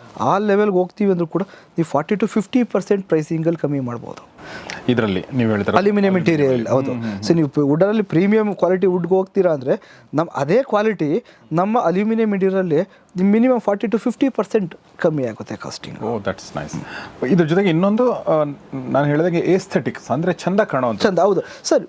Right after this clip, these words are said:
Speaker 1: ವುಡ್ಡಲ್ಲಿ ನಿಮ್ಗೆ ಏನ್ ಕಾಣುತ್ತಲ್ಲ, ಸಿ, ಆ, ನಮ್ಮ ಶೋರೂಮ್ದು ವಿಸಿಟ್ ಮಾಡಿದ್ರೆ ಅನ್ಸುತ್ತಲ್ಲ, so, ನೀವು ವುಡ್ಡಲ್ಲಿ ಏನ್ ಮಾಡ್ಬೋದು, ಎಲ್ಲ ಕೆಲಸ ನಾವು ಅಲ್ಯೂಮಿನಿಯಮಲ್ಲಿ ಮಾಡ್ಬೋದು.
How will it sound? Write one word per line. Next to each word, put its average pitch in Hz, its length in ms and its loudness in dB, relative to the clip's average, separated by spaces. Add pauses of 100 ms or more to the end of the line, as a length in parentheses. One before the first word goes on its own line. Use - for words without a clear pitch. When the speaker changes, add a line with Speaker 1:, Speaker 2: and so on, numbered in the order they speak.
(100)
Speaker 1:
ವುಡ್ಡಲ್ಲಿ 233 380 2
ನಿಮ್ಗೆ 190 260 0
ಏನ್ 254 120 0
ಕಾಣುತ್ತಲ್ಲ, 190 480 -2 (360)
ಸಿ, 185 180 2
ಆ, 143 480 2
ನಮ್ಮ 156 220 -2
ಶೋರೂಮ್ದು 165 960 0
ವಿಸಿಟ್ 143 340 -2
ಮಾಡಿದ್ರೆ 160 320 0
ಅನ್ಸುತ್ತಲ್ಲ, 131 360 -4 (560)
so, 202 280 0 (100)
ನೀವು 226 140 2
ವುಡ್ಡಲ್ಲಿ 214 420 2
ಏನ್ 247 140 2
ಮಾಡ್ಬೋದು, 151 420 -2
ಎಲ್ಲ 240 480 0
ಕೆಲಸ 240 260 0
ನಾವು 220 180 0
ಅಲ್ಯೂಮಿನಿಯಮಲ್ಲಿ 151 540 0
ಮಾಡ್ಬೋದು. - 500 -14